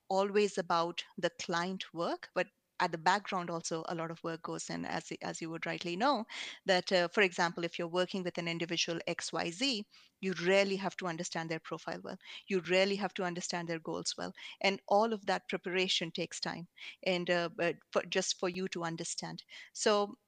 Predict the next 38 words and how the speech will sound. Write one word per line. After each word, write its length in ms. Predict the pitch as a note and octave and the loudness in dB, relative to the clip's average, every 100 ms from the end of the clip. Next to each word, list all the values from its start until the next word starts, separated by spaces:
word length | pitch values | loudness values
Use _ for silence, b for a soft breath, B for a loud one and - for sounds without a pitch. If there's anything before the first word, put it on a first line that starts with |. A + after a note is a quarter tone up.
| _ _ - | _ _ 0
uh, 140 | F#3+ F3 - | 0 2 4
personally, 520 | A3 - A3+ A3+ A3+ | 4 4 0 0 0
I 140 | F#3+ | 0
do 140 | F#3+ F#3+ | 0 0
not 200 | G3 G#3 | 0 2
like 280 | F#3 F#3 - | 0 0 -2
to 140 | G3 | -4
schedule 540 | - - F#3+ F3+ F#3+ | -4 -4 -2 0 -2
more 280 | F#3 E3+ F3 | -2 -2 -2
than 260 | F3 F3 F3+ _ _ | 0 -2 -4 _ _
two 260 | - A3 G#3+ | -4 -4 -6
conversations 800 | - F#3+ F#3 F3+ F#3 F#3 G3+ G3 - | -4 -2 0 0 2 2 0 -2 -2
every 360 | F#3 F3+ G3 F#3+ | -2 0 -4 -2
day 220 | G#3+ C#4+ | -4 -4
because 300 | F3+ F3 E3+ - | -4 -2 -2 -2
it 160 | F#3 - | -4 -2
can 300 | - F3+ F#3 | 2 2 0
be 160 | F#3 F#3 | -4 -6
taxing, 480 | F3 E3+ - F3 F3 | -6 -6 -4 -4 0
and 100 | E3+ | 0
I 100 | E3+ | 0
want 320 | E3+ G3 G3+ | 0 0 0
to 100 | G3 | -4
give 220 | F#3+ F3+ | -4 -2
the 120 | - E3+ | 0 -2
best, 480 | F3 F3 - - - B B B | -2 -4 -4 -10 -12 B B B
um, 220 | F#3 E3 - | 0 0 0
of 120 | F#3+ - | -4 2
my 160 | F#3+ | 4
abilities 720 | F#3 F#3 F#3 G3 F3 - D#3 - | 4 4 4 4 2 -2 -4 -4
to 120 | F3+ - | -4 -2
everybody 460 | E3+ F3+ F3 E3 | -2 -2 -4 -4
that 180 | E3+ E3 | -4 -4
I 100 | E3+ | -4
interact 460 | D#3+ - F3 - - G4 | -4 -4 -4 -4 -8 -10
with. 80 | - _ - B B B B | -10 _ -20 B B B B
Um, 180 | G3 F#3+ | 0 4
then, 260 | A3 A3 | 4 2